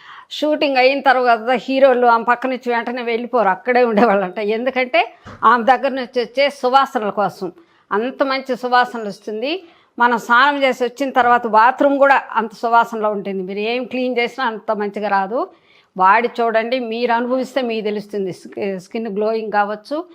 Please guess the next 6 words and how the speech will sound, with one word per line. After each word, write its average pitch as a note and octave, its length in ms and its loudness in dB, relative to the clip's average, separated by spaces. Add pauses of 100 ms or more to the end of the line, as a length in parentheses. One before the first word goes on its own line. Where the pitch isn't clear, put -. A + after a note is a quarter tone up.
(380)
ఆ, F#3 360 2 (260)
ఆ F#3+ 100 4
వాసనల A3 520 4
అనుభూతి A3+ 440 4
కావచ్చు. F3+ 520 0 (140)
ఎవరికోళ్ళు A#3+ 720 0